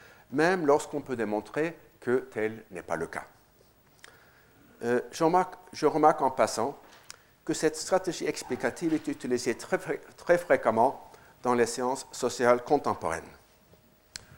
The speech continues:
Dans mon cours de l'année dernière, j'ai dû recenser une demi-douzaine de mécanismes au moyen desquels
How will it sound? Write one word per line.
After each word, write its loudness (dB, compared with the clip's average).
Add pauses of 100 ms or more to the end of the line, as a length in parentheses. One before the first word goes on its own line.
(220)
Dans 4
mon 2
cours -4
de -8
l'année -2
dernière, 0 (560)
j'ai -4
dû 2
recenser 0
une 0
demi-douzaine 2
de -6
mécanismes -4 (360)
au -8
moyen 4
desquels 2